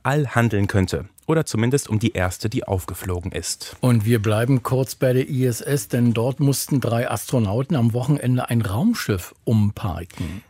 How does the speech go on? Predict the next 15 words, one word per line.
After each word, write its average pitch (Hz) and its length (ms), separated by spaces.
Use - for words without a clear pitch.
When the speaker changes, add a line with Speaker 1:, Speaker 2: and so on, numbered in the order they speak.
Speaker 1:
Alles 151 240
begann 135 340
am 113 140
Samstag, 117 680
als 117 220
eine 113 220
russische 123 500
Soyuz-Kapsel 113 960
an 110 140
der 113 140
I 117 120
S 104 160
S 113 240
andocken 113 440
sollte. 90 440